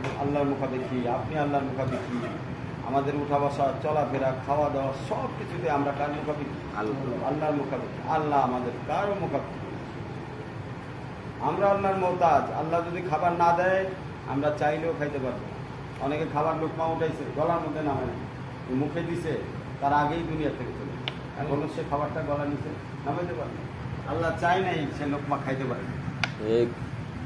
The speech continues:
Speaker 1: গেছে একটা উদ্দেশ্যে, হাসপাতালে বাঁচার জন্য। উম, পথের মধ্যে আজরাইল চলে গেছে,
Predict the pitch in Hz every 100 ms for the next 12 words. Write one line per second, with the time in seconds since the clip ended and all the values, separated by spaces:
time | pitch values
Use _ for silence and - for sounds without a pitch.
0 | - - - - - 120 151 190 185 185
1 | 190 185 202 - 208 208 - - - -
2 | - 131 147 160 170 170 151 151 160 131
3 | 139 127 - - - - - - 143 151
4 | 143 - - - - - - - - -
5 | 175 175 175 170 - 147 131 127 127 -
6 | 104 98 -